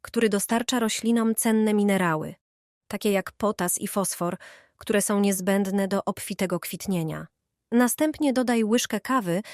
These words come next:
która dzięki zawartości azotu wspomaga szybki wzrost i poprawia jakość gleby. Kolejnym składnikiem jest wysuszona skórka banana. Zmiel skórki w blenderze, a następnie dodaj jedną łyżkę do mikstury.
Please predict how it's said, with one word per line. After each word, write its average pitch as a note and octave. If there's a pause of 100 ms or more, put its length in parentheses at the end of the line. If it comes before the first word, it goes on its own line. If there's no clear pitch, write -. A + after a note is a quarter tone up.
(260)
która A#3+
dzięki D4
zawartości A3+
azotu G3
wspomaga G3
szybki -
wzrost F#3 (120)
i A#3
poprawia B3
jakość F#3
gleby. D#3 (760)
Kolejnym C4
składnikiem A3
jest G3+
wysuszona G#3+
skórka A3
banana. E3+ (400)
Zmiel B3+
skórki A#3+
w F3+
blenderze, F3 (320)
a G#3
następnie A3+
dodaj G#3+
jedną A3
łyżkę G3+
do E3+
mikstury. -